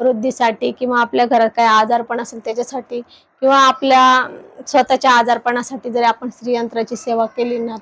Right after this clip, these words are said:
तरी आपल्याला त्याचा चांगला अनुभव येतो आणि लवकर अनुभव येत असतो. म्हणून आ-,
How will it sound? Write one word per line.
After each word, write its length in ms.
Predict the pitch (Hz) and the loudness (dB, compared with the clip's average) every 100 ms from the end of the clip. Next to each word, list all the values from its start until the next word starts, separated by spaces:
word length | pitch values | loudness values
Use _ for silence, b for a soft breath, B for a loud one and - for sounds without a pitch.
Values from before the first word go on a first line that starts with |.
| - | -4
तरी 100 | 233 | 0
आपल्याला 400 | 220 220 220 220 | -2 0 0 0
त्याचा 380 | 214 208 226 226 b b _ - | 0 -2 -2 -4 b b _ 0
चांगला 420 | 233 226 254 247 | 2 4 4 6
अनुभव 300 | 240 233 233 | 4 2 2
येतो 220 | 233 233 | 2 0
आणि 140 | 240 | -2
लवकर 300 | 233 226 247 | 0 -2 0
अनुभव 340 | 233 214 220 226 | 0 0 0 -2
येत 140 | 214 | 0
असतो. 320 | 220 - 214 226 b _ - | -4 -4 -10 -12 b _ -8
म्हणून 240 | 240 247 | -4 -2
आ-, 100 | 240 | -2